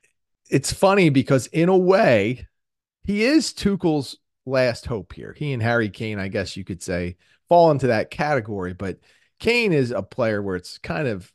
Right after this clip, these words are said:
not disputable what to do with him at this point. Like, he has to start. He's the striker. They should be feeding him the ball. It was at least good at Lazio, where we saw Bayern Munich's players looking to get Kane more involved. That was promising. But when I say that Sané could be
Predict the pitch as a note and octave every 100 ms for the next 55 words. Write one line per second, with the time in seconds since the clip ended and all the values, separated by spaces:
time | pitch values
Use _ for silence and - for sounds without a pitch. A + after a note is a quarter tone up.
0 | _ _ C3 B2+ A2+ - - - - F#2
1 | E2+ E2+ E2 - - G#2+ - D2+ D#2 C2+
2 | B1+ A#1 B1 _ D2+ D#2 D2 - C#2+ B1+
3 | D2+ - F#2 F2+ E2 - - - - C2
4 | C#2 _ _ _ _ _ _ B2+ A2+ G2
5 | F#2+ - F#2 F2+ E2 F2+ D#2+ D#2+ F#2+ E2+
6 | E2 - F2+ F2 F2+ F2 D#2+ E2 D#2+ E2
7 | E2 F2 G2+ A2 C3+ - - A#2 G2+ F2+
8 | G2+ F#2 - F#2 F2 F2 E2 D#2+ - F#2
9 | F2 F2+ D#2 E2+ E2+ D#2+ - - F2+ D#2+
10 | E2 - D3+ E3+ C3+ A#2 G2+ F#2+ G2 -
11 | - F#2 F#2 F2+ E2+ D2+ E2 D2+ D#2+ G2
12 | - F#2+ - - - E2+ D#2 D2+ - G1+
13 | - _ - - _ _ - C3+ D3 C#3+
14 | - A3 D4+ A3+ F#2+ G#2 A2+ A#2 A2+ G#2+
15 | B2 G#2 G2 A2+ A2 G#2 G2+